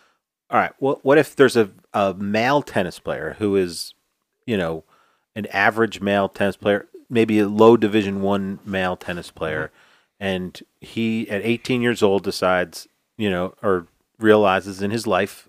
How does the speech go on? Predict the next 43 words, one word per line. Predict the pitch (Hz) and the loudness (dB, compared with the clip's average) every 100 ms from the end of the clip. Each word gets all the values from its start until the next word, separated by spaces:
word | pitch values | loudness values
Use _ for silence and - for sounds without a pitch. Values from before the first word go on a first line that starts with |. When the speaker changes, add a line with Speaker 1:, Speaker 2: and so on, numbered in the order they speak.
| - | -6
Speaker 1:
"Hey, | 95 87 | -4 -2
I'm, | 98 110 117 | -6 -10 -12
g-, | 113 - | -12 -6
you | 98 | -4
know, | 85 - - - _ _ _ _ | -4 -8 -18 -20 _ _ _ _
I | 87 | -2
was | 90 - | -2 -4
born | 98 87 | -6 -4
female. | 131 131 127 123 120 - | -2 2 2 2 0 -2
I, | 101 95 - | -6 -8 -8
you | 110 | -6
know, | 95 | -4
I | 87 | -4
was | 85 | -6
born | 95 92 | -6 -4
a | |
male, | 101 104 | -2 -2
but | 90 | 0
I | 87 | -2
am | 85 | -4
a | 80 | -8
female | - 104 104 101 101 | -8 -4 -2 -2 -4
in | 92 | -6
my | 85 | -8
body. | 76 110 113 107 104 92 | 0 2 2 0 -4 -6
I | |
wanna | 90 87 85 | -8 -8 -6
go | 95 | -8
through | - 92 | -6 -8
a," | 85 - _ _ | -8 -12 _ _
and | 92 | -10
they | 85 | 4
go | 120 | 6
through | 127 123 | 6 4
all | 117 110 | 2 2
the | 101 90 - _ | 0 -2 -8 _
hormone | - 117 107 104 | -4 -2 -2 -4
changes | - 107 104 104 90 | -4 -4 -2 -2 -4
and, | 82 76 | -6 -16
and | 69 78 76 _ - | -16 -18 -18 _ -8
blah, | 101 | -6
blah, | 98 | -4
blah. | 95 95 | -2 -2